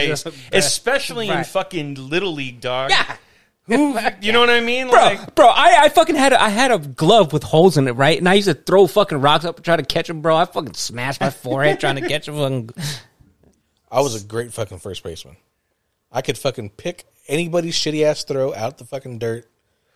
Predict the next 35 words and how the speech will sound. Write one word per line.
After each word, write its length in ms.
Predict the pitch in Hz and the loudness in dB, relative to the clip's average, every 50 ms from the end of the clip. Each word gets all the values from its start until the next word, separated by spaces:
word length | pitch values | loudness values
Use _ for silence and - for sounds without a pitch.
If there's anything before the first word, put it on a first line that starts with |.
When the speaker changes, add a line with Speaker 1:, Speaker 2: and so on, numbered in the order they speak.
| _ _ _ _ _ _ _ _ _ _ _ _ _ 98 101 | _ _ _ _ _ _ _ _ _ _ _ _ _ _ -10
Speaker 3:
Get 140 | 110 104 | -10 -8
that 180 | - 92 85 82 | -6 -8 -8 -8
out. 220 | 76 76 85 - - _ | -10 -12 -16 -20 -20 _
Speaker 2:
That's 180 | 147 143 127 - | -16 -14 -12 -12
fun. 440 | - - 151 147 139 127 117 113 - _ _ _ _ _ _ _ _ | -10 -8 -8 -8 -8 -10 -12 -16 -20 _ _ _ _ _ _ _ _
Yeah, 160 | - 160 165 | -6 -4 -2
I 40 | 180 | -2
loved 300 | 185 160 143 160 175 - | -2 0 -2 -2 -4 -6
fucking 380 | - - 135 123 - - 123 117 | -8 -10 -10 -10 -10 -12 -16 -14
catcher, 300 | - 127 120 - - 120 | -14 -14 -14 -14 -16 -18
dude. 200 | 117 127 127 127 | -16 -16 -16 -16
You 60 | 147 | -16
did 260 | 156 127 113 139 147 143 | -14 -10 -8 -8 -6 -4
stuff. 540 | - - - 139 123 107 104 - - - - _ | -4 -6 -6 -6 -8 -10 -12 -14 -18 -20 -8 _
It 80 | - - | -2 0
just 220 | 269 330 330 294 | 2 2 2 0
Speaker 1:
Yeah. 60 | 247 247 | -2 -4
Speaker 2:
seemed 100 | 240 233 | -4 -4
like 160 | 226 190 165 | -4 -4 -4
more. 220 | 170 180 190 160 | -6 -6 -6 -6
And 80 | 147 143 | -8 -8
people 280 | 160 202 - 202 202 | -12 -16 -14 -12 -8
say, 220 | - - 208 196 190 | -6 -6 -6 -6 -4
like, 200 | 180 175 160 147 - | -4 -6 -6 -6 -6
"Oh, 300 | - 160 156 151 147 143 | -4 -4 -2 -2 -4 -4
baseball's 600 | 123 117 135 147 147 - - 151 147 143 131 131 | -6 -8 -8 -8 -8 -8 -6 -6 -6 -6 -6 -8
really 220 | 139 143 143 135 | -8 -8 -6 -6
slow." 380 | 123 - - 139 143 143 135 131 | -6 -6 -6 -4 -4 -4 -4 -4
It's 140 | 127 - | -6 -6
like, 180 | 139 135 131 127 | -6 -6 -6 -6
not 180 | 135 151 180 220 | -6 -8 -10 -10
when 80 | 240 | -12
you're 120 | 247 247 - | -16 -18 -14
fucking 380 | - - 214 220 - 180 135 | -10 -8 -8 -8 -8 -12 -14
catcher. 480 | - - 131 147 - - 117 113 113 | -12 -10 -12 -12 -12 -14 -16 -16 -16